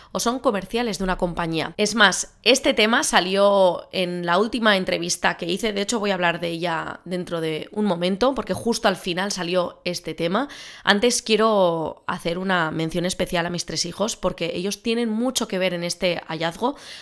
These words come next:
sobre todo mis hijos de tres y cinco años, que son los mayores de la casa. Ellos han sido un espejo en lo que a mostrar estos rasgos diferentes se refiere. Miro a mis hijos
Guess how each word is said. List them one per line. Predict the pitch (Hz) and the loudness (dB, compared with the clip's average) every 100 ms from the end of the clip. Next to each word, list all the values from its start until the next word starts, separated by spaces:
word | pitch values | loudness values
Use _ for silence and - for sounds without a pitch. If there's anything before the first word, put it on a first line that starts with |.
| - | -4
sobre | 208 196 | -2 0
todo | 208 220 | 2 2
mis | 233 208 | 2 0
hijos | 196 208 196 | -2 -4 -2
de | 180 170 | -2 -2
tres | 175 180 | -4 -4
y | 202 | -4
cinco | 175 180 165 | -6 -2 -2
años, | 160 240 302 | 0 -2 -4
que | |
son | 185 175 | -6 -6
los | 165 | -6
mayores | 165 165 160 | -8 -6 -8
de | |
la | 151 139 | -8 -4
casa. | 180 196 269 320 - - - | -4 0 -2 -4 -16 -20 0
Ellos | 202 214 | 2 4
han | 240 | 2
sido | 226 233 | 0 0
un | 220 | 0
espejo | 208 - 220 294 359 - - - - | -2 -2 -2 -2 -4 -6 -20 -8 0
en | 208 208 | 4 4
lo | 202 | 4
que | 202 185 180 - | 2 0 -2 -4
a | 185 | -2
mostrar | 214 208 262 302 | -2 0 0 -2
estos | 285 254 | 0 -2
rasgos | 208 226 247 254 320 - - _ | 2 4 4 0 -2 -4 -6 _
diferentes | 196 240 - 208 220 233 320 - - | -2 -2 0 2 2 4 2 2 -4
se | - 208 | 0 0
refiere. | 180 - 170 - - - - - - | 0 -4 -4 -4 -12 -20 -20 -12 0
Miro | 247 320 | 2 4
a | |
mis | 320 - | 2 0
hijos | 349 254 254 - | 0 2 0 0